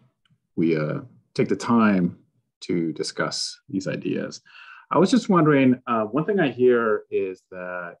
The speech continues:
you know, with a lot of D S A'ers, um, the political vision that you just espoused sounds more like what you just mentioned, like,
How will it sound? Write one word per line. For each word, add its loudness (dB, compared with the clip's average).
you -20
know, -18
with 0
a 0
lot 2
of 0
D 4
S -2
A'ers, 2
um, -4
the -6
political 0
vision 2
that 0
you -8
just -4
espoused -6
sounds -6
more -6
like -4
what 0
you -4
just -6
mentioned, 0
like, -14